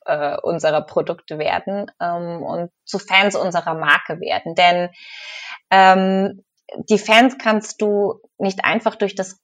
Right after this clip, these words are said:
Kaufen eines Produktes gewinnen, sondern Fans mögen eine Marke, auch wenn die Marke mal mit der Kommunikation oder einem Produktlaunch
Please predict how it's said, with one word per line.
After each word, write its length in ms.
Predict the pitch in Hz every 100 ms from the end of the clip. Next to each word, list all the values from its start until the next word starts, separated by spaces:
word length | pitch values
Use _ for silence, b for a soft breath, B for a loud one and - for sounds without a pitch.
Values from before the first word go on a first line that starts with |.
| _
Kaufen 420 | - 160 190 -
eines 320 | - 180 - _
Produktes 560 | 311 320 311 - -
gewinnen, 320 | 294 294 302
sondern 320 | 262 226 208 202
Fans 360 | 220 233 247
mögen 260 | 226 226 214
eine 180 | 190 185
Marke, 360 | 185 208 220
auch 120 | 196 196
wenn 140 | 196
die 100 | 190
Marke 340 | 180 185 196 190
mal 260 | 185 185
mit 160 | 190 190
der 80 | 180
Kommunikation 960 | - 180 180 180 175 - 208 214 220
oder 200 | 175 170
einem 200 | 175 175
Produktlaunch 840 | 185 180 208 196 180 180 - -